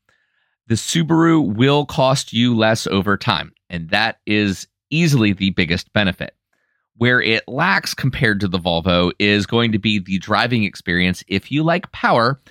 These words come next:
and have a more spirited driving style. The Volvo has four hundred fifty-five horsepower and five hundred twenty-three pound-feet of torque.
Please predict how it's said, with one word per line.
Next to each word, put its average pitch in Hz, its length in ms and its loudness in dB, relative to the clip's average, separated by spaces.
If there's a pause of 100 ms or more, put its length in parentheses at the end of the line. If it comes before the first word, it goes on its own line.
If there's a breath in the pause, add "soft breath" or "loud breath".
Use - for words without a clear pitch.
(240 soft breath)
and 117 200 2
have 110 340 0
a 113 160 -2
more 101 320 2
spirited 107 720 -2
driving 107 420 0
style. - 360 -10 (580)
The 107 100 -4
Volvo 127 640 2 (340 soft breath)
has 131 280 0
four 185 260 0
hundred 202 320 4
fifty-five 165 540 0
horsepower 127 640 2
and 117 160 0
five 135 240 0
hundred 147 340 2
twenty-three 131 580 -2
pound-feet 110 460 -2
of 92 100 -8
torque. - 320 -2